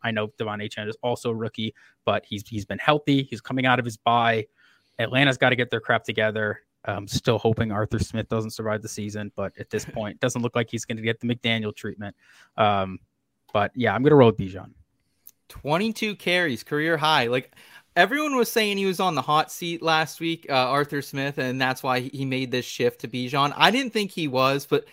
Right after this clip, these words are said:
Speaker 2: after seeing that, this, you know, kind of steep transition like we did, Eric, maybe he really was. And, uh,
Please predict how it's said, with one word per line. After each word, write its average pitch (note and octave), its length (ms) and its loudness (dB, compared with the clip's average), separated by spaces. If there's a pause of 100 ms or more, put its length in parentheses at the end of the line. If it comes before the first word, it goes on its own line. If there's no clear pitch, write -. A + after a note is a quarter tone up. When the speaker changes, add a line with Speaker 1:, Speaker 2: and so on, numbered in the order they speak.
(340)
Speaker 2:
after F#3+ 340 4
seeing F3+ 400 -4
that, D#3 180 2
this, D3 360 2
you D3+ 120 -2
know, B2+ 140 0
kind D#3 260 -4
of C3 120 0
steep - 720 -8
transition C#3 640 -2
like C3 200 -4
we C#3 120 -2
did, C3 180 0
Eric, C#3 300 0
maybe G3+ 280 0
he G#3 140 -2
really E3 300 4
was. C3 520 2 (320)
And, C#3 340 0
uh, D3+ 100 -8